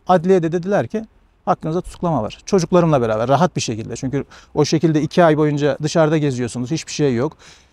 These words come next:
Yani bir, herhangi bir tehlikeli bir durumum yok. Geziyorum, tozuyorum ama sonrasında tutuklama kararı var. Doğrudan hani orada alıkonduk. Çocuğum da vardı, annesi de vardı.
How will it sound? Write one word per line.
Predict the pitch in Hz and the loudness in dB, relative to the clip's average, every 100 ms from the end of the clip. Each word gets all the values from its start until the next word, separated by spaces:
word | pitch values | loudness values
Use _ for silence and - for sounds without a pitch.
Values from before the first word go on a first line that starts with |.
| _ _ _ - | _ _ _ -4
Yani | 135 139 135 131 120 - _ _ _ _ _ - | 0 2 4 2 -2 -6 _ _ _ _ _ -8
bir, | 160 143 147 - - | 0 4 4 0 -6
herhangi | - 151 135 175 180 156 | 2 2 4 4 6 4
bir | 151 143 - _ _ _ | 4 2 0 _ _ _
tehlikeli | - 185 156 165 165 151 | 0 2 4 4 4 4
bir | |
durumum | 139 151 165 139 | 4 4 4 2
yok. | 123 170 _ - | 2 0 _ 2
Geziyorum, | 165 151 170 139 120 | 4 4 4 4 2
tozuyorum | 127 156 147 156 120 165 226 - | -2 -2 2 2 2 -2 -8 -6
ama | 165 156 208 _ _ | -2 -2 -2 _ _
sonrasında | - 185 190 175 - 151 196 185 | -6 -2 2 0 0 0 0 -2
tutuklama | _ - 190 180 | _ -4 0 2
kararı | 160 151 143 113 | 2 2 4 4
var. | 160 196 - - _ | 2 0 -4 -20 _
Doğrudan | 180 139 127 156 | 0 0 -2 -4
hani | 165 143 147 | -4 -4 -6
orada | - 165 147 - - _ _ _ _ | -2 0 0 -2 -6 _ _ _ _
alıkonduk. | 185 175 160 139 120 180 | 0 2 2 -2 -2 -4
Çocuğum | - 175 156 160 | 0 2 4 4
da | 135 | 2
vardı, | 117 110 131 170 | 2 -2 -4 -2
annesi | 160 151 - 127 | -2 -2 -4 -2
de | 120 | -2
vardı. | 107 - 139 214 | -2 -6 -4 -6